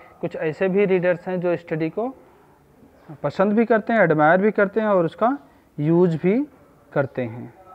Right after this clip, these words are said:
तो अभी तक हम यही पढ़ते आ रहे थे। फिर हमने उससे नेक्स्ट पेज में हमने ये भी डिस्कस किया था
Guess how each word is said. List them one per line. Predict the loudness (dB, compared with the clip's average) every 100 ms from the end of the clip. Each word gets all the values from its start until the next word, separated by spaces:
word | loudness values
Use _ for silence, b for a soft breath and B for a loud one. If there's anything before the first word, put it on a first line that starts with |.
| -20 -20 _ _ _ _ _ _ -4
तो | -2
अभी | 0 0 0
तक | 2 2 4
हम | 4
यही | 4
पढ़ते | 4 2 4
आ | 4
रहे | 4 2
थे। | -2
फिर | 0 2
हमने | 2 0 -2
उससे | -4 -8 -2 0 2 2
नेक्स्ट | 0 -4
पेज | 0 2 2
में | 0
हमने | 0 2
ये | 2
भी | 2
डिस्कस | -2 -4 -4 -2
किया | 0 0
था | 0 -2 -4